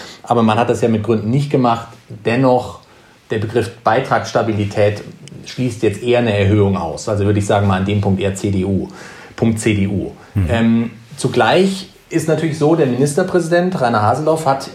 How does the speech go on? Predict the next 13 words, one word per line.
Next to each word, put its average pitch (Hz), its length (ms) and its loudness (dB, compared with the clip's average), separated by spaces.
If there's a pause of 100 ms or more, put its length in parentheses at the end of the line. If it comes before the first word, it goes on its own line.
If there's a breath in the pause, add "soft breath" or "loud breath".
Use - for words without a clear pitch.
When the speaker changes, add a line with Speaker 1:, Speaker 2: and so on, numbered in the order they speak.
(100)
Speaker 1:
in 127 180 -2
der 113 120 4
Runde 131 260 0
der 104 120 2
Ministerpräsidenten, 107 1120 0 (160)
ähm, 135 340 0
der 120 140 2
Beitragserhöhung 113 760 0
zugestimmt. 151 500 0
Er 127 60 2
hat 113 100 -2
es, 101 220 -4
äh, 104 300 0